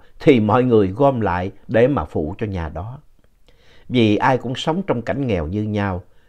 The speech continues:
nên mọi người chỉ phụ qua phụ lại mà chẳng lấy nhau đồng xu cắt bạc nào. Đúng là cái xóm nghèo, nghĩ thấy mà thương.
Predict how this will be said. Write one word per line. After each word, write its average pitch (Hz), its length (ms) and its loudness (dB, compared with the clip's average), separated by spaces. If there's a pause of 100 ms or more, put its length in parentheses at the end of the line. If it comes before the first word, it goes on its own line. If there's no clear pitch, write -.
(120)
nên 170 180 2
mọi 104 160 6
người 101 240 2
chỉ 123 180 -2
phụ 104 320 -2
qua 117 340 0
phụ 104 220 0
lại 87 260 -4 (320)
mà 101 200 0
chẳng 90 300 -6
lấy 127 160 0
nhau 104 320 -4 (420)
đồng 90 280 -2
xu 104 360 -6
cắt - 220 -10
bạc - 240 -14
nào. - 180 -16 (1300)
Đúng 143 220 6
là 92 100 0
cái 101 140 -4
xóm 127 300 -6
nghèo, 76 200 -6 (540)
nghĩ 123 300 2
thấy 135 160 -4
mà 123 260 -6
thương. 101 240 -8